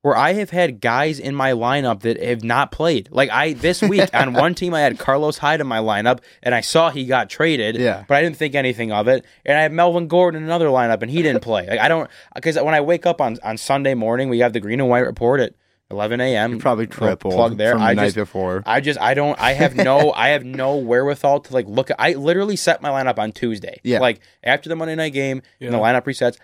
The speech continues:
Speaker 1: I set it on Tuesday. I make my waiver wire claims. I throw out trade proposals that nobody else responds to. That's just the leagues that
Speaker 2: Yeah.
Speaker 1: I play in,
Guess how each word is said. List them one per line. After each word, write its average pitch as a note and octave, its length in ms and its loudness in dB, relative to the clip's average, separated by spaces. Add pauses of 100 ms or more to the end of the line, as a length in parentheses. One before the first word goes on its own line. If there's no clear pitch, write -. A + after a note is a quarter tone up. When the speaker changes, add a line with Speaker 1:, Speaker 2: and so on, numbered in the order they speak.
(140)
Speaker 1:
I - 80 -6
set B2+ 140 4
it C3+ 60 2
on D3 140 0
Tuesday. B2+ 500 0 (220)
I A2 80 -4
make A#2+ 240 0
my C#3+ 100 2
waiver C3+ 320 2
wire A#2 240 4
claims. A#2 460 -4 (220)
I A#2 100 -8
throw B2+ 260 4
out B2+ 100 -2
trade D3 260 -2
proposals C3 460 -2
that A#2+ 120 -6
nobody A#2+ 320 2
else C#3 220 2
responds B2+ 440 -2
to. G#2 300 -4
That's A2+ 160 -4
just - 120 -16
the B2 80 -2
leagues B2 260 0
that C3+ 80 4
Speaker 2:
Yeah. C3 60 6
Speaker 1:
I C3 40 4
play B2 340 -2
in, G#2 180 -8